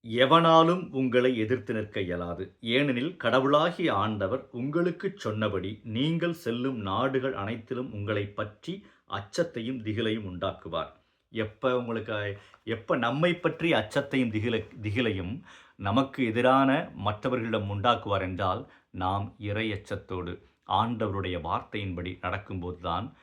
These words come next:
இது நடக்கும், இல்லைங்களா? எனவே கிறிஸ்துவில் பிரியமான சகோதர சகோதரிகளே, நாம கேள்-, கேள்வி கேட்போம், நம்மையே சுய ஆய்வு செய்வோம்.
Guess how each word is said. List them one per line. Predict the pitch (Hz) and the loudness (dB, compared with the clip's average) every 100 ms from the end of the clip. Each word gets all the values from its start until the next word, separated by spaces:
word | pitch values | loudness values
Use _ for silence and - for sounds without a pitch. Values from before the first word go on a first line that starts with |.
| _ | _
இது | - 98 98 | -10 -6 -4
நடக்கும், | 113 82 82 - - _ - | -4 -4 -6 -10 -18 _ -12
இல்லைங்களா? | 87 82 95 85 71 _ - _ | -8 -4 -4 -4 -6 _ -20 _
எனவே | - 160 127 | -4 0 2
கிறிஸ்துவில் | 101 110 101 95 90 85 80 | 0 -2 -4 -4 -6 -6 -8
பிரியமான | - 98 85 82 80 80 | -6 -6 -4 -6 -6 -8
சகோதர | 76 95 85 82 - | -8 -8 -8 -8 -8
சகோதரிகளே, | - 85 80 80 82 82 - _ _ - | -8 -8 -10 -8 -8 -10 -14 _ _ -2
நாம | 113 135 | 2 4
கேள்-, | 117 - 110 101 | 2 0 -4 0
கேள்வி | 127 147 117 | 2 2 2
கேட்போம், | 107 98 - 90 | -2 -4 -4 -6
நம்மையே | 92 110 113 | -4 0 0
சுய | 104 - 107 | -2 0 0
ஆய்வு | 92 92 85 | 0 -2 -8
செய்வோம். | 85 80 80 | -10 -8 -10